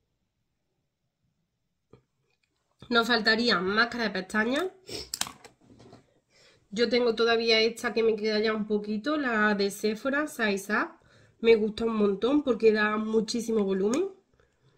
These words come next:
Mira, el gupillón es de silicona, pero tiene ahí esa forma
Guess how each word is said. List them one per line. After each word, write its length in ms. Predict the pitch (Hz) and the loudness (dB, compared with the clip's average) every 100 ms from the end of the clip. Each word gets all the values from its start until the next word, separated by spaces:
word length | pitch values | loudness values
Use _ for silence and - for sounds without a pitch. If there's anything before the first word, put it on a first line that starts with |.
| _ _ _ _ | _ _ _ _
Mira, 340 | 214 214 208 214 | -2 0 2 0
el 120 | 208 | 0
gupillón 520 | 214 214 196 208 214 | -2 -2 0 4 2
es 380 | 214 214 220 208 | 0 -2 -2 -2
de 120 | 226 | -4
silicona, 640 | 226 220 220 214 233 294 | -4 -4 -2 0 0 0
pero 180 | 262 226 | 0 0
tiene 220 | 220 220 220 | 2 2 4
ahí 220 | 214 220 | 4 4
esa 240 | 214 214 214 | 2 0 -4
forma 500 | 208 202 262 381 | -2 -2 0 -4